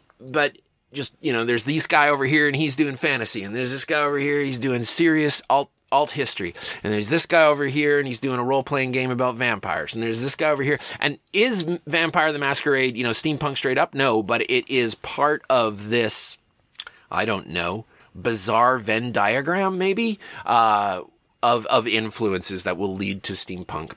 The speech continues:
Castle Falkenstein, on the other hand, absolutely is steampunk. Um, it is high adventure in the steam age, and once again, one of the more popular role-playing games to emerge in the nineteen nineties.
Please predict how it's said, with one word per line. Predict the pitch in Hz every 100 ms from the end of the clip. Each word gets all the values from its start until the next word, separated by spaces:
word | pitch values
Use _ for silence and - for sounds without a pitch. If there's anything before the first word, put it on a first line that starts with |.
| -
Castle | - 247 247 185
Falkenstein, | 202 262 202 - 123 101
on | 98
the | 95
other | 98 98
hand, | 110 104
absolutely | - 175 - 139 113 139 139 113 101 -
is | 104 101 80 - - - _
steampunk. | - - 87 80 - - -
Um, | - 95 92 92 87 80 _
it | - 131
is | 120 107
high | - 185 285
adventure | 262 220 247 190 170
in | 151 160
the | 160
steam | - 139 143 131
age, | 95 78 69 - -
and | 113 113 113 110 104
once | 127 139
again, | 160 175 165 147 156 135
one | 113 113
of |
the | 117
more | 120 120
popular | - 131 135 139 131 127 123 - - - -
role-playing | 110 135 175 170 139 120
games | 120 127 131
to | - 131 139
emerge | 147 135 123 143 160 147 139 -
in | 135 135
the | 143
nineteen | 123 110 110 - - 117 113 113
nineties. | 131 143 147 123 87 62 57 - -